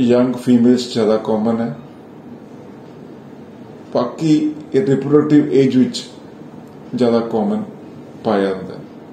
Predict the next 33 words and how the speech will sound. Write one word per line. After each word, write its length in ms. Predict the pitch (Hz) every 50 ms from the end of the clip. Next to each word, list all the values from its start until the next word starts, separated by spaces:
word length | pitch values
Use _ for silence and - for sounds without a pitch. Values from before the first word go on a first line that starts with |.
| - - - - - - - - - - - - - - - -
ਸੋ 300 | - - - 139 139 135
ਸਾਡੇ 360 | 135 - 139 131 127 131 151
ਕੋਲ 460 | 151 - 156 156 156 151 - - - - - -
ਕੁਝ 200 | - - - -
ਸਾਈਨ 240 | - 147 143 156 156
ਸਿੰਪਟਮ, 380 | - 143 139 139 127 147 139
ਬੜੇ 180 | 127 143 151 151
ਕਾਮਨ 340 | 151 147 143 139 143 147 143
ਸਾਈਨ 220 | - 127 123 123
ਸਿੰਪਟਮ 380 | - 120 120 120 - 127 123 120
ਨੇ, 100 | 123 120
ਜਿਸ 300 | 120 123 113 - - 120
ਲੈ 160 | 113 113 110
ਕੇ 160 | 107 113 127
ਪੇਸ਼ੈਂਟ 360 | 123 123 120 117 117 113 107
ਸਾਡੇ 140 | 113 110 113
ਕੋਲ 180 | - 117 113 -
ਆਉਂਦਾ। 280 | - 107 107 104 113
ਕਈ 200 | 110 110 120 117
ਲੇਡੀਜ਼ 340 | 117 110 107 107 104 104 110
ਆਉਂਦੀਆਂ 300 | 107 101 101 98 110 110
ਨੇ 180 | 107 107 110 110 - - - - - - - - - - - -
ਕਿ 80 | - 120
"ਸਰ, 220 | - - - 123
ਮੇਰਾ 260 | 120 117 120 123 120
weight 440 | 117 107 107 113 110 110 107 - -
gain 260 | 120 120 120 110 110 - - -
ਹੋ 80 | 110
ਜਾਂਦਾ 380 | 113 107 107 104 104 - 214 -
ਹੈ, 60 | - - - - - - - - - - - - - - - - - - - - - - - - - - -
ਮੈਂ 300 | 113 113 117 110 - - - - - - - - - - -
ਕਾਫੀ 280 | - 123 120 - 147 143
ਕੋਸ਼ਿਸ਼ 440 | - - 139 123 - 143 135 -